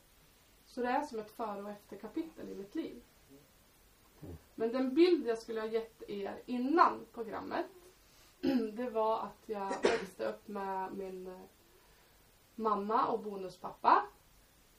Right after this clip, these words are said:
Och ibland bodde jag hos min pappa. Och han var alkoholist. Och han var problemet i mitt liv.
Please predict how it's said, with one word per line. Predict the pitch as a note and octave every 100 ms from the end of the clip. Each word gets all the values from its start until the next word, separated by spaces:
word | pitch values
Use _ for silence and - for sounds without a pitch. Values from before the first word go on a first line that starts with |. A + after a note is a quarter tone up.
| _ - - - - - -
Och | A3
ibland | A3 B3+ D4+ A#3+
bodde | G#3 G3+ G#3+
jag | G3+ G3+
hos | G3+ -
min | G#3 G3+
pappa. | A#3 - - - - - - - - - -
Och | A3
han | D4+ D#4 A3
var | F#3+
alkoholist. | F3+ - A3 - - - - - - _
Och | -
han | B3 A3 F#3+
var | F#3+ -
problemet | G#3 A3 A#3+ G#3 G#3 -
i |
mitt | A3 A3+ A#3+
liv. | A#3